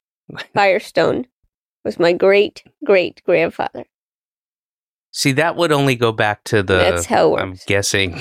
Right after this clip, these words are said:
Speaker 1: <laughs> late eighteen hundred.
Speaker 2: That's
Speaker 1: So your great, great, your great, great, or great?
Speaker 2: Great, great.
Speaker 1: Great, great. Um, so in the eighteen hundreds, he
Speaker 2: You
Speaker 1: was,
Speaker 2: can check the
Speaker 1: his
Speaker 2: tree.
Speaker 1: Christian name was Ugug.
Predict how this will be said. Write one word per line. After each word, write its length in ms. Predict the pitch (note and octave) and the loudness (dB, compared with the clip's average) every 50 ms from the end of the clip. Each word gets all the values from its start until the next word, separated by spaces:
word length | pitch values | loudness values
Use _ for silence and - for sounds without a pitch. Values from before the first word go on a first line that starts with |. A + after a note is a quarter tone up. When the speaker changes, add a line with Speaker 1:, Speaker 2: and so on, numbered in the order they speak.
| - - | -12 -12
Speaker 1:
<laughs> 120 | - - - | -12 -8 -2
late 240 | G2 F#2+ G2 G2 | 0 0 0 0
eighteen 340 | G2 G2 G2+ - - G#2 F#2 | 0 -2 -4 -4 -6 -6 -4
hundred. 240 | G2 G#2+ G#2 F#2+ - - | -2 -4 -4 -4 -8 -4
Speaker 2:
That's 220 | - - G3 G3 G3 | -2 0 0 2 2
Speaker 1:
So 60 | C#3 | 2
your 180 | C3+ C#3 C#3 C3 | 2 2 0 0
great, 360 | A#2 A#2+ A#2+ B2+ D#3+ F3+ - | 0 -2 0 0 0 0 -2
great, 440 | - - - - - E3+ D#3 - _ _ - - _ _ | -4 -8 -6 -4 -4 -4 -4 -4 _ _ -20 -20 _ _
your 140 | A#2+ A#2+ A#2 | -2 -2 -2
great, 320 | A2+ - D3 F3 F#3+ - - | 0 0 0 0 0 -2 -4
great, 340 | - A2+ F2+ D#2+ D2+ - _ - | -4 -4 -4 -4 -6 -8 _ -4
or 100 | G2+ G2+ | -2 -2
great? 300 | F#2+ G#2 F2+ D#2 - - _ _ _ _ | 0 -2 -2 -2 -4 -8 _ _ _ _
Speaker 2:
Great, 220 | - - A#2 - | 0 0 0 2
great. 260 | - - F3 G2 - - _ _ | 0 -2 -2 -2 -4 -10 _ _
Speaker 1:
Great, 180 | - A#2+ A#2+ A#2 | -4 -4 -4 -2
great. 240 | - F#2+ D#2 D2 - _ _ - | -4 -4 -6 -6 -8 _ _ -4
Um, 580 | F#2 F#2 F#2 F#2 F2+ F2+ E2+ E2+ E2 E2 E2+ - _ _ _ _ _ _ _ _ | -2 0 0 0 0 0 -2 -4 -6 -10 -14 -18 _ _ _ _ _ _ _ _
so 160 | - - B2+ | -6 -4 -2
in 60 | A#2+ | 0
the 80 | B2 B2+ | 0 0
eighteen 340 | F#2 C3+ C3 - C#3+ C3 B2 | 0 -2 -2 -2 -2 0 0
hundreds, 380 | B2 C3 B2 A2+ G2+ F#2+ - | 0 0 0 0 -2 -2 -2
he 80 | - G#2+ | -2 -2
Speaker 2:
You 60 | G#2 F#2+ | 0 0
Speaker 1:
was, 80 | - | 2
Speaker 2:
can 100 | B3+ C4 | 0 0
check 300 | C#4 - E4 A#3+ A#3 - | 0 0 0 0 0 -2
the 100 | - G#3+ G#3+ | -2 -2 0
Speaker 1:
his 140 | B2 B2 | 2 2
Speaker 2:
tree. 80 | - - | 2 2
Speaker 1:
Christian 440 | - D3 C#3+ C#3 - - D3 C3+ B2+ | 0 0 -2 -2 -2 0 0 2 2
name 260 | A#2+ A2+ A2+ A2+ G#2+ | 2 2 0 0 0
was 260 | G#2 G2 F#2 - - - | 0 0 -2 -4 -4 -4
Ugug. 520 | - A2 G#2 F#2+ F#2 E2 D#2 D2+ - E2+ | -2 -4 -2 -2 -2 -2 -2 -4 -8 -16